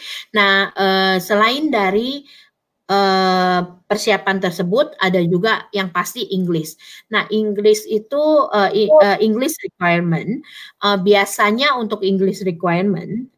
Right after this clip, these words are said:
eh, yang diperlukan untuk tingkat doktoral itu cukup tinggi. Jadi, em, kalau kamu cuman punyanya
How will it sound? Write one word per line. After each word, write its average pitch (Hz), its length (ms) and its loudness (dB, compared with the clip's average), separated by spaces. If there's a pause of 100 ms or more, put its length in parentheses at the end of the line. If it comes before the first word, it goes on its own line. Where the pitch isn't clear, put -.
(120)
eh, 185 160 -2
yang 185 160 0
diperlukan 185 680 0
untuk 196 360 -6
tingkat 180 440 -4
doktoral 175 800 -2 (360)
itu 220 280 -6
cukup 226 320 -10
tinggi. 180 520 -2
Jadi, 214 440 0
em, 175 520 0 (320)
kalau 202 320 2
kamu 208 320 4
cuman 196 400 0
punyanya 185 880 2